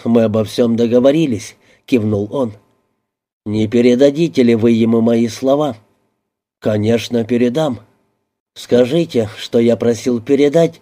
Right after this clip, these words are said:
все в порядке». «Хорошо.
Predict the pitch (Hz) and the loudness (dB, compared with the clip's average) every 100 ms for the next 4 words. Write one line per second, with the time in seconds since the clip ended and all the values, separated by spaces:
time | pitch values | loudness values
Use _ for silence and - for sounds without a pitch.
0 | _ - - 113 107 135 143 151 - 113 | _ -14 -2 -2 0 -2 0 -2 -6 -14
1 | 104 _ _ _ _ _ _ _ _ _ | -14 _ _ _ _ _ _ _ _ _
2 | _ _ 127 117 117 - 175 | _ _ 0 2 2 2 2